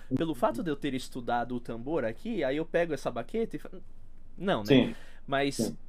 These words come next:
Speaker 1: como você consegue dar uma olhada assim pra trás e falar, "Bicho, o fato de eu ter estudado percussão primeiro me ajudou na bateria, porque" você
Speaker 2: Tá.
Speaker 1: conseguiria dar uma
Speaker 2: É...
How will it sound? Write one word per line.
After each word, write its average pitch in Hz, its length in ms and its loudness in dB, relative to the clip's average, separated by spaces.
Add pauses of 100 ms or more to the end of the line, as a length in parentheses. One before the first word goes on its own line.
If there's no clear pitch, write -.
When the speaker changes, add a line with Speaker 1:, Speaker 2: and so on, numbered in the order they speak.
Speaker 1:
como 247 280 2
você - 160 -2
consegue 196 440 -2
dar 156 160 2
uma 156 160 -2
olhada 143 300 2
assim 135 200 -8
pra 131 140 -2
trás 139 260 -2
e 135 40 -10
falar, 139 240 -4
"Bicho, 151 380 -6 (600)
o - 40 -10
fato 143 280 0
de 151 60 -2
eu 143 40 -2
ter 156 100 -2
estudado 143 340 -2
percussão 131 360 -6
primeiro 135 400 -2
me 143 120 -6
ajudou 131 320 -4
na 143 120 -4
bateria, 135 540 -2
porque" 143 720 -4 (1500)
você - 160 -6
Speaker 2:
Tá. - 0 -
Speaker 1:
conseguiria 123 460 4
dar 127 160 0
uma 117 400 -4 (960)
Speaker 2:
É... 139 420 12